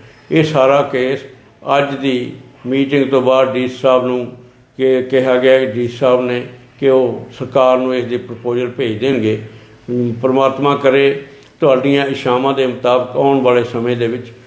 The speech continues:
ਜਗ੍ਹਾ ਟ੍ਰਾਂਸਫਰ ਹੋਣ ਤੋਂ ਬਾਅਦ ਬੜੀ ਜਲਦੀ ਇਹ ਬੱਸ ਸਟੈਂਡ ਨੂੰ ਬਣਾਉਣ ਦੇ ਲਈ ਜਿਹੜੀ ਏਜੰਸੀ ਇੰਪਰੂਵਮੈਂਟ ਟਰੱਸਟ ਨੂੰ ਨਿਯੁਕਤ ਕੀਤਾ ਗਿਆ ਹੈ, ਕਿ ਉਹ ਉਹਨਾਂ ਦੇ ਜਿਹੜੇ ਅਧਿਕਾਰੀ ਆ ਉਹ ਇਸ ਨੂੰ ਬਣਾਉਣਗੇ। ਇਸ ਨੂੰ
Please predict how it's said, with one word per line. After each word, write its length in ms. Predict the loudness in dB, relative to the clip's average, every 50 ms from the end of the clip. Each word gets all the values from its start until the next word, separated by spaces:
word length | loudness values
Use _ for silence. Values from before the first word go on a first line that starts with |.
| -20 _ _ _ -2
ਜਗ੍ਹਾ 320 | 2 4 4 4 4 2
ਟ੍ਰਾਂਸਫਰ 460 | 2 0 0 0 0 -2 -4 -6 -8
ਹੋਣ 180 | -6 -6 -6 -6
ਤੋਂ 180 | -6 -8 -6
ਬਾਅਦ 240 | -4 -2 -4 -4 -4 -8 -12 -18 -20 -20 -20 _ -14 -4
ਬੜੀ 320 | 2 2 4 4 4 0
ਜਲਦੀ 520 | 2 2 2 0 0 0 -4 -4 -4 -6 -6 -10 -16 -20 -20 _ _ _ _ -4
ਇਹ 260 | 0 2 4 4 4
ਬੱਸ 240 | 4 4 2 2 2
ਸਟੈਂਡ 300 | 0 -2 0 0 0 2
ਨੂੰ 200 | 0 -2 -2 -2
ਬਣਾਉਣ 320 | -2 0 0 0 0 0
ਦੇ 120 | -2 -2
ਲਈ 160 | 0 0 0 0
ਜਿਹੜੀ 220 | 0 0 0 0
ਏਜੰਸੀ 600 | 0 0 0 0 -2 -2 -2 0 0 0 0 -2 -8 -16 -20 -20 -20 -18 _ -4
ਇੰਪਰੂਵਮੈਂਟ 560 | -4 -2 -2 0 2 2 4 4 2 2 2
ਟਰੱਸਟ 260 | 0 0 0 0 -2
ਨੂੰ 160 | 0 0 0
ਨਿਯੁਕਤ 300 | 0 0 -2 -2 -4 -8
ਕੀਤਾ 360 | -8 -8 -8 0 2 2 4
ਗਿਆ 180 | 4 4 4 4
ਹੈ, 260 | 4 2 -4 -10 -14 -20 -20 _ _ _ _
ਕਿ 80 | 0
ਉਹ 100 | 0 2
ਉਹਨਾਂ 500 | 2 2 -2 -2 -2 -2 0 2 2 2
ਦੇ 100 | 2 2
ਜਿਹੜੇ 220 | 2 2 2 2 2
ਅਧਿਕਾਰੀ 480 | 0 0 0 2 2 2 2 2 4
ਆ 80 | 4 4
ਉਹ 100 | 4 2
ਇਸ 120 | 2 -2
ਨੂੰ 120 | -4 -6 -6
ਬਣਾਉਣਗੇ। 640 | -4 -2 -2 -2 -2 -2 -2 -2 -4 -4 -6 -12 -16 -20 -20 _ _ _ _
ਇਸ 400 | -2 0 2 2 2 0 -2 -4
ਨੂੰ 360 | -2 0 0 0 -2 -6 -10